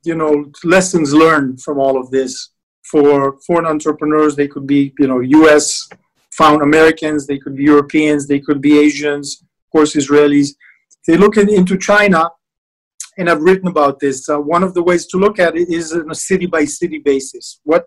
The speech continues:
do the cities offer? Uh, th-, but that gets a little tricky because, you know, obviously people, people wanna go to Shanghai and Shenzhen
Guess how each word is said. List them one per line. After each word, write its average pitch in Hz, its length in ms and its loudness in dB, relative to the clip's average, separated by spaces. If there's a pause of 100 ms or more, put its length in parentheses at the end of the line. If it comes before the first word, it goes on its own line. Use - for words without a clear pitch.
do 175 100 -4
the 151 120 -12
cities 151 400 -6
offer? 139 420 -6 (1160)
Uh, 180 80 -6 (120)
th-, 185 140 2
but 190 180 2
that 196 200 4 (220)
gets 180 240 0
a 175 60 0
little 170 200 -4
tricky 139 480 -6 (380)
because, 156 560 -2
you 160 60 -4
know, 160 100 -2
obviously 180 520 -4
people, 165 380 -10
people 180 260 -4
wanna 156 200 -2
go 147 180 4
to 147 280 -4
Shanghai 147 560 -4
and 147 180 -4
Shenzhen 160 640 -2